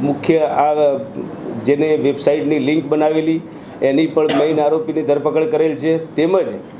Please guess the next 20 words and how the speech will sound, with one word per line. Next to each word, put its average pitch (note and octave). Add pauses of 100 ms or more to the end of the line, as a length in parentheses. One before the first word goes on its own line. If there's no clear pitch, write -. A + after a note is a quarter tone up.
(220)
ફેડરલ D#3
બેંક E3+
જોડે D#3+
જે D#3
યુ C#3+
પી E3
આઈ D#3
આઈ D3+
ડી D3+ (140)
કનેક્ટ D#3
કરેલું E3+ (480)
એને, D3
એ D#3+
આરોપીની D#3+
પણ D#3
ધરપકડ C#3
કરવામાં D#3
આવેલી D#3+
છે D#3+ (300)
અને D3+